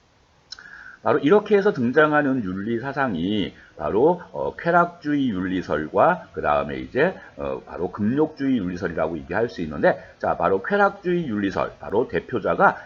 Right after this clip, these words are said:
에피쿠로스예요. 그래서 그 에피쿠로스와 그 사람을 추종하는, 에, 일파들을 일컬어 에피쿠로스 학파라고 얘기를 합니다. 그래서 에피쿠로스 학파의 쾌락주의 윤리설, 이렇게 얘기하는 거고요.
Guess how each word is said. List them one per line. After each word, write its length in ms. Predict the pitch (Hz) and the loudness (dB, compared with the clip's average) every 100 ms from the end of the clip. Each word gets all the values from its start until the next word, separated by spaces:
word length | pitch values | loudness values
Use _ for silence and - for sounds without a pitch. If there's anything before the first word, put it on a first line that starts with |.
| - - | -8 2
에피쿠로스예요. 1160 | 101 - - 196 - - 170 131 - 73 69 - _ - | 2 2 -6 -8 -8 -4 -2 -2 -2 -2 -2 -6 _ -4
그래서 340 | 80 151 156 | 0 0 0
그 200 | 156 156 | -2 2
에피쿠로스와 1120 | 110 - 180 - 156 151 - 113 113 110 71 - - - | 2 2 -4 -4 -2 0 -2 -2 4 4 4 -2 -18 -6
그 280 | 104 127 | 0 0
사람을 880 | 123 131 113 95 90 82 101 170 180 | 0 -2 2 4 6 4 4 2 0
추종하는, 800 | - 165 185 139 92 82 101 202 208 - - | -6 -4 -2 2 0 2 2 0 -2 -12 -2
에, 220 | 76 76 104 | 0 0 -4
일파들을 680 | 107 - 110 92 90 87 - _ _ _ _ _ _ _ - | -6 -2 0 0 -2 -4 -6 _ _ _ _ _ _ _ -4
일컬어 640 | 120 127 180 98 92 180 - - | -4 0 2 6 4 2 -4 -4
에피쿠로스 840 | 85 - - 170 - 135 107 - 117 | -2 -2 -6 -8 -6 -4 -4 -4 -8
학파라고 960 | 113 - - 123 127 127 67 76 87 | -8 -14 -6 -2 0 0 -2 -4 -4
얘기를 340 | 73 71 82 107 | -4 -6 -6 -4
합니다. 360 | 139 92 69 - - - | 0 0 0 -2 -20 -8
그래서 300 | 82 151 170 - - | 0 0 0 -8 -2
에피쿠로스 720 | 160 - 170 - 143 131 - | 0 0 -6 -4 0 0 0
학파의 580 | 113 92 104 92 165 202 | -4 -4 0 4 4 2
쾌락주의 680 | - 214 196 190 - 170 180 | -4 -4 -4 -6 -6 -4 -2
윤리설, 640 | 113 87 87 - 76 71 73 | -4 -4 -4 -2 -2 -2 0
이렇게 340 | 95 95 92 | 0 0 -2
얘기하는 420 | 78 80 113 156 | -4 -4 -4 -2
거고요. 440 | 135 80 117 - | -2 0 2 2